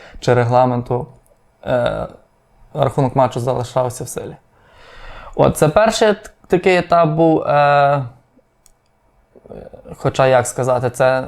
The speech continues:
до кабінету тут справа не доходила, тут це автоматично, тобто ніхто ніяких протестів не пише в таких ситуаціях. Тобто є голова К Д К, який фіксує жовті,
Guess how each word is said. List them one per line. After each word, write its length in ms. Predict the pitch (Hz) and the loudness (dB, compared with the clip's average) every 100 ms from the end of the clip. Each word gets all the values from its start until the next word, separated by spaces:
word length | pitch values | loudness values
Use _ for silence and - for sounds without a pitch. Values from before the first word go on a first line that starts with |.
| - | -8
до 200 | 147 123 | -4 -2
кабінету 500 | 135 131 139 131 135 | -2 0 -2 -2 -4
тут 120 | 139 | -8
справа 320 | - 143 135 | -2 0 0
не 80 | 135 | -2
доходила, 440 | 135 147 135 127 | -6 -6 -4 -4
тут 180 | 123 123 | -6 -8
це 100 | - | -4
автоматично, 720 | 127 123 131 127 135 123 131 123 | -4 -4 -6 -6 -6 -8 -10 -10
тобто 220 | 127 131 | -8 -6
ніхто 240 | 123 135 | -6 -6
ніяких 320 | 131 123 123 | -6 -6 -6
протестів 500 | 135 127 131 117 135 | -6 -4 -4 -4 -4
не 80 | 135 | -4
пише 240 | 131 127 127 | -2 -4 -6
в 40 | |
таких 280 | 127 - - | -10 -12 -12
ситуаціях. 560 | 151 143 - - - - | -12 -10 -8 -10 -12 -10
Тобто 260 | 135 - 135 | -10 -4 -2
є 100 | 135 | -2
голова 360 | 139 131 131 | -2 -2 -2
К 120 | 127 | -2
Д 120 | 131 139 | -4 -2
К, 200 | 160 160 | 0 0
який 200 | 156 131 | -2 -6
фіксує 440 | 131 - 139 135 | -8 -4 -2 -2
жовті, 440 | 147 147 147 139 | -4 -6 -6 -8